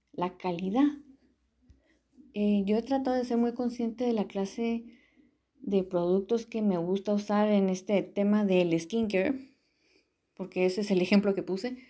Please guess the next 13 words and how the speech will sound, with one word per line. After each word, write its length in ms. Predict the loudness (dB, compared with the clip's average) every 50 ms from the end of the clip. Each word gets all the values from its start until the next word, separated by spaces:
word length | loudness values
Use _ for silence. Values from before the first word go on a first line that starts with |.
| _ -20 _ _ _ _ _ _ _ _ _ _ _ _ _ _ _ _ _ _ _ -6
Y 800 | -2 0 2 2 2 2 2 0 0 -2 -2 -4 -6 -8 -10 -6
como 680 | -4 -2 0 0 0 0 0 0 -2 -2 -2 -4 -6 -6
siempre 380 | -8 -8 -6 -6 -4 -2 -2 -2
he 20 |
dicho, 340 | -2 -4 -4 -6 -6 -4 -2
ah, 220 | -2 -2 -2 -4 -8 _ _ _
sí 200 | -12 -12 -12 -10
trato 520 | -4 -4 -4 -2 -2 -6 -4 -4 -2 -2
de 480 | 0 0 2 2 0 0 -2 -4 -6 -6
usar 400 | -8 -10 -10 -6 -6 -4 -4 -6
todo 360 | -8 _ _ -4 -2 0 0 0
el 80 | -2
producto 600 | -4 -4 -2 -2 -2 -2 -2 -4 -4 -4 -4 -8